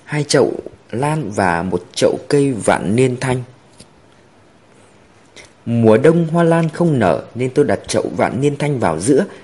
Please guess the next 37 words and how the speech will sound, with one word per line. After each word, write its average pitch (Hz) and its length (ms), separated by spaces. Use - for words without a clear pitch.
nhưng 143 160
hiện 104 200
giờ 85 280
chậu 87 220
vạn 117 240
niên 139 180
thanh 139 240
đã 127 80
không 151 240
cánh 147 260
mà 85 160
bay. 113 200
Tôi 170 180
chạy 107 180
vội 110 320
tới, 127 380
đúng 156 200
là 156 140
chỉ 101 140
còn 95 240
hai 170 240
chậu - 240
lan. 156 220
Tôi 135 320
thò 104 180
đầu 90 220
ra 117 140
nhìn 120 280
xuống, 120 300
vì 117 120
trời 107 280
tối 143 180
om 160 260
nên 156 220
không 156 280
trông 151 240
rõ - 180